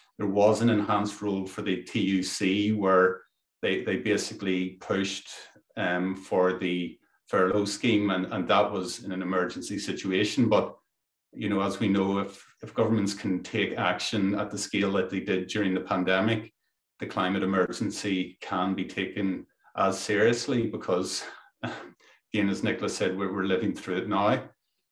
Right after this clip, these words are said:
So the other aspect of the I L O guidelines is,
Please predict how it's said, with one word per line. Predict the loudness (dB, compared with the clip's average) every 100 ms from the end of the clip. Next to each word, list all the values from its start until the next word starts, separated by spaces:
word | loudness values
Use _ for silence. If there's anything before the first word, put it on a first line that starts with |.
| _ _ _
So | -6 0 2 2 -2 -12 -14 -16 0
the | 4
other | 6 8
aspect | 6 6 4 0 0
of | -4
the | 0
I | 4 4
L | 2
O | 2
guidelines | 2 2 2 -2 -4 -4
is, | -6 -6 -6